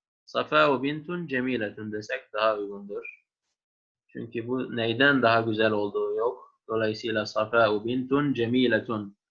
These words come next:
Safa güzel bir kızdır. Et-ta'bir rattib el-cümle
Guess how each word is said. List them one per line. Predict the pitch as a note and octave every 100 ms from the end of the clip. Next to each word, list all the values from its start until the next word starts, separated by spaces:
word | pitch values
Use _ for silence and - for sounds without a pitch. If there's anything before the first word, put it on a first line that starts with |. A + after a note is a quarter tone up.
| _ _
Safa | - A2+ A2+ B2+ C3+
güzel | A#2 A2 A#2+ A2+
bir | A2 A2
kızdır. | - G2+ G2 G2 - _ _ _ _ _ _ _ _ _ _ _ _ _ _ _ _ _ _ _ _ _ _ _ _ _ _ _ _ _ _ -
Et-ta'bir | E3+ - F#3+ E3+ E3 F3 F#3
rattib | D3 F#3 G3 F3 E3+ E3+
el-cümle | B2 B2+ C3 D3+ B2+ A#2 A#2